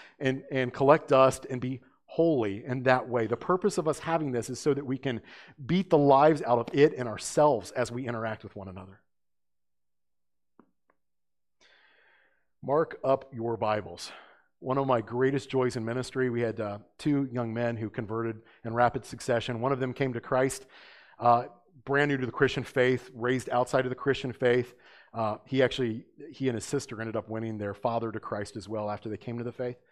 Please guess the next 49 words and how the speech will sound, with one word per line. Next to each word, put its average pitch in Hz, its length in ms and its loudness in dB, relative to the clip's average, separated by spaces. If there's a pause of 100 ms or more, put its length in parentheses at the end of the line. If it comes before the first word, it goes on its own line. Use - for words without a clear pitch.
(640)
But 135 200 -4
when 143 120 0
he 143 60 0
came 147 280 0
in, 151 240 4
the 117 60 -2
first 180 300 -2
thing 185 100 2
he 170 60 2
said 160 220 4
to 143 60 -4
me 127 80 0
after 123 200 -2
being 123 160 -4
baptized 120 480 0
was, 104 160 -8
"I've 98 80 -10
got 131 180 0
this 127 160 -8
other 131 200 -2
friend, 147 380 -8 (1400)
and 95 100 -14
I 147 100 -4
need 190 140 -2
to 117 60 -4
win 120 180 -4
him 110 100 -8
to - 60 -16
Christ." - 520 -12
And - 80 -20
so 160 180 -2 (220)
he 160 140 -4
did. - 300 2 (140)
He 131 80 -8
went 135 160 -4
and 123 80 -4
he - 20 -6
won 135 120 -6
him 117 40 -8
to 107 60 -10
Christ. - 360 -6
And 131 80 -6
the - 40 -12
two 262 200 0
of 208 60 0
them 190 180 2 (280)
were 170 100 -6
in 139 60 -4
church. - 420 0